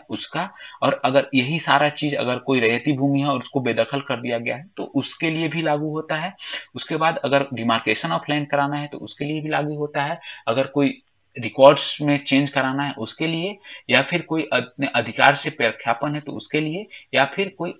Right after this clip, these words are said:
अनधिकृत संरचना बनाया हुआ है तो उस तरह के विवाद इसमें लिए जाते हैं। तो कुल नौ तरह के विवाद लिए जाते हैं, छह act के,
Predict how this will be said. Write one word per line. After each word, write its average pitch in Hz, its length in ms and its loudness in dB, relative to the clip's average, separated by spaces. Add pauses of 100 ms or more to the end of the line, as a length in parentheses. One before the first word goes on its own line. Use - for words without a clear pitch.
अनधिकृत 123 520 -4
संरचना 120 440 -6
बनाया 120 260 -8
हुआ 143 220 -8
है 233 80 -10
तो - 220 -10
उस 151 200 -6
तरह 127 140 -4
के 185 200 -8
विवाद 120 360 2
इसमें 185 320 -6 (360)
लिए 123 240 6
जाते 98 300 -2
हैं। 98 120 -10
तो - 360 -20
कुल 160 140 2
नौ 120 240 4
तरह 165 220 2
के 170 140 0
विवाद 160 380 2
लिए 165 180 -6
जाते 165 260 -2
हैं, 180 260 -6
छह - 180 6 (280)
act - 180 -6
के, - 180 -8